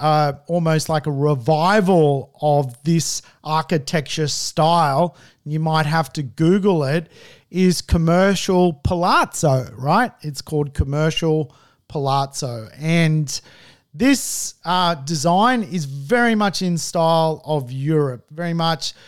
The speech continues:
like what you would see if you were walking through Milan or Paris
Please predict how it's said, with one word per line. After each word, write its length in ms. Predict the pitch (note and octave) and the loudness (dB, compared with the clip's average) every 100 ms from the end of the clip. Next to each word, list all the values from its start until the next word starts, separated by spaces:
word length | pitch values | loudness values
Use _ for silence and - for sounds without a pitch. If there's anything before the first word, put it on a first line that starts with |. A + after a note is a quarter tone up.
| - | -16
like 240 | - D#3 - | -4 -4 -2
what 220 | D#3 D3 | -4 -2
you 140 | D3+ | -2
would 160 | D#3 C#3 | -2 -2
see 480 | - D#3+ D#3 D3+ C3 | -2 0 0 -2 -4
if 180 | D3+ C#3 | -6 -4
you 140 | D#3 | -2
were 160 | D3 D3 | 2 0
walking 540 | C3+ C#3+ C#3+ - C#3+ | 0 -2 -2 -4 -6
through 240 | C3+ D3 C#3 | -2 -2 0
Milan 680 | C3+ C3+ D#3+ F3 F3+ F3 | -2 -2 0 2 2 2
or 140 | D3 A#2+ | -2 -6
Paris 720 | - F3 F#3 F3 E3+ E3 - | -4 -2 0 2 2 0 -8